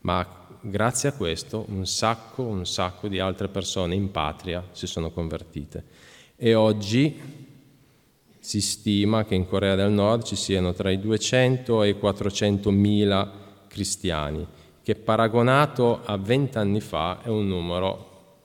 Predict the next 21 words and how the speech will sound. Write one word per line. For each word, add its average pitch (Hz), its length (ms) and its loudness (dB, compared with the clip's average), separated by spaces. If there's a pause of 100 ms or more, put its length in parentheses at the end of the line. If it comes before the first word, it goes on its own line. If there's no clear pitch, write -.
(100)
spropositato, - 1200 -8 (280)
enorme. 78 680 -4 (1000)
Dio 131 420 4
riuscì 117 840 0 (560)
a 98 120 -6
trarre 117 480 2
un 101 120 6
raccolto 120 840 0
dalla 87 280 -4
carestia. - 540 -10 (840)
Allora, 127 280 2
se 117 320 0
Dio 156 300 4
avesse 113 720 0 (600)
cercato 127 640 -2
di 110 120 -2
spiegare 101 760 0
a 101 100 -6
questa 104 320 -4
donna 113 240 0
nordcoreana 90 1040 -2